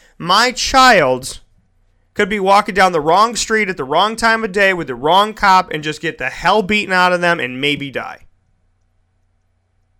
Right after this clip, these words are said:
Think about that.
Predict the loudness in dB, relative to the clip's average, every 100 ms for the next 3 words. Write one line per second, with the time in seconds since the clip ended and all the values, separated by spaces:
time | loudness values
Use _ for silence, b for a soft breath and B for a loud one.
0 | _ _ _ _ _ _ _ _ _ _
1 | _ _ _ _ _ -14 -8 -8 -6 -2
2 | 0 0 -2 -4 -6 -12